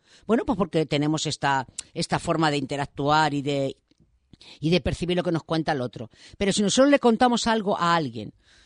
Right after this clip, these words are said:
¿no? Como en el caso de la terapia de escucha, que yo, yo simplemente escucho qué es lo que te pasa a ti, tú al querérmelo explicar a mí,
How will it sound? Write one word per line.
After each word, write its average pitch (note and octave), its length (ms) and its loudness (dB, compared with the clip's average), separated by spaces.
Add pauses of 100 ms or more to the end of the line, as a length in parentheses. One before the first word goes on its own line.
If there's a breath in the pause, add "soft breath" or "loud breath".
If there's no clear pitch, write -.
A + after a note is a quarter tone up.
(160 soft breath)
¿no? C#4+ 380 -6
Como A#2+ 200 -6
en A#2+ 100 -4
el A#2 100 -8
caso C#3 260 -4
de C3+ 160 -4
la C3 140 -4
terapia C#3 320 -6
de C3+ 40 -4
escucha, - 520 -6 (920 soft breath)
que D#3 340 -2
yo, E3+ 320 -2
yo F3 480 0
simplemente E3+ 440 -2
escucho F#3 440 -4
qué G3+ 140 0
es F#3 40 0
lo F#3+ 100 -2
que D3+ 120 -4
te E3 80 -6
pasa D#3+ 260 -4
a D3 40 -4
ti, A3 140 -6
tú A#3 140 2
al B3 140 2
querérmelo B3 460 2
explicar F3+ 380 -2
a D#3+ 60 2
mí, A3+ 240 0